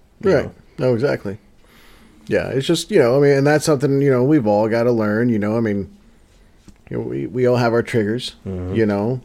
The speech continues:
Speaker 2: just like, you know, it's easy for, for either one of us to go off on 'em, but I know it's, you know, it happens occasionally, you know, with you, because,
Speaker 1: Mm-hmm.
Speaker 2: you know, you're not, you know, when you, you're used to not being around 'em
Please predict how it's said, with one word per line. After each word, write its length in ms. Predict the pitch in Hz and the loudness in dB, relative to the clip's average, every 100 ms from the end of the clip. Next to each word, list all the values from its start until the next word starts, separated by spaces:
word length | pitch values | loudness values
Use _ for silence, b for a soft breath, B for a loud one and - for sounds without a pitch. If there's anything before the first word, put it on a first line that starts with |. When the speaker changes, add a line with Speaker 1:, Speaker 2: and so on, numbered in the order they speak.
| - | -8
Speaker 2:
just 200 | 120 107 | -8 -2
like, 220 | 120 107 117 | 0 -2 -2
you 60 | |
know, 100 | 107 | -2
it's 200 | 113 110 | -2 -2
easy 640 | 123 123 113 123 117 113 B B B B | -4 -4 -2 -2 -4 -6 B B B B
for, 640 | - 110 113 110 107 107 95 | -4 2 4 4 2 0 -4
for 120 | 95 | -4
either 160 | 120 107 | -4 -2
one 140 | 92 | -4
of 80 | 131 | -4
us 120 | 123 - | -4 -6
to 80 | 90 | -8
go 160 | 92 | -6
off 220 | 85 85 87 | -4 -6 -8
on 140 | 90 | -8
'em, 100 | 98 | -6
but 100 | 101 | -4
I 60 | 101 | -4
know 140 | 101 | -4
it's, 340 | 101 - - - _ | -4 -6 -14 -16 _
you 120 | - | -6
know, 60 | 98 | -6
it 60 | 98 | -4
happens 540 | 101 101 104 95 85 | -6 -4 -4 -4 -8
occasionally, 720 | - - 101 98 101 98 92 - b b b | -10 -6 -6 -4 -4 -4 -6 -12 b b b
you 80 | - | -8
know, 200 | 107 117 - | -6 -8 -2
with 180 | 165 165 | -2 2
you, 320 | 180 98 98 | 2 0 -4
because, 320 | 113 101 113 | -4 0 0
Speaker 1:
Mm-hmm. 80 | 101 | 0
Speaker 2:
you 60 | 113 | 0
know, 60 | |
you're 180 | 107 110 | 0 0
not, 240 | 117 117 104 | 0 -2 -2
you 100 | 120 | 0
know, 120 | 113 | 0
when 280 | 113 120 120 | 0 2 0
you, 80 | 110 | 0
you're 220 | 110 123 | 0 2
used 220 | 120 127 | 2 0
to 40 | 123 | -2
not 200 | 120 117 | -2 -2
being 180 | 123 120 | -2 -2
around 200 | 113 156 | -2 -2
'em 240 | 139 107 | -4 -8